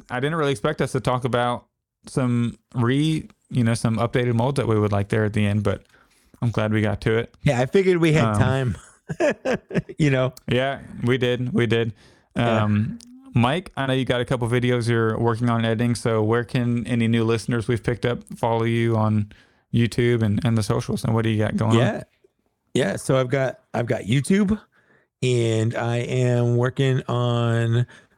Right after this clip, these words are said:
Speaker 2: my top ten video of the year. Basically what we do here, but with m-, more different jokes and some visual aids. Uh, <laughs> so there's that. Um, I'm,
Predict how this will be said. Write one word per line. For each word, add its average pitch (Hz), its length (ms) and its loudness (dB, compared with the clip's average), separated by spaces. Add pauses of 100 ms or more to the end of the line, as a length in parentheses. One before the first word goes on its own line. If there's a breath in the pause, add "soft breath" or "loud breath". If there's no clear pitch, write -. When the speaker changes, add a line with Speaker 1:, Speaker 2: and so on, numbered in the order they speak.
Speaker 2:
my 107 200 0
top - 420 -6
ten 127 260 0
video 127 400 2
of 113 120 -2
the 113 80 2
year. 170 580 4 (500 soft breath)
Basically 190 520 2
what 151 160 4
we 139 100 2
do 131 240 4
here, 127 400 2
but 117 160 0
with 110 440 0
m-, - 260 -2
more 120 480 2
different 107 560 -2
jokes 104 460 -2
and 101 220 0
some 101 240 0
visual 98 500 0
aids. 90 520 -4 (600 soft breath)
Uh, 107 280 -2 (300 loud breath)
<laughs> - 280 -12
so - 380 -4
there's 110 240 0
that. 104 320 -2 (420 loud breath)
Um, 135 320 0 (100)
I'm, 143 340 -2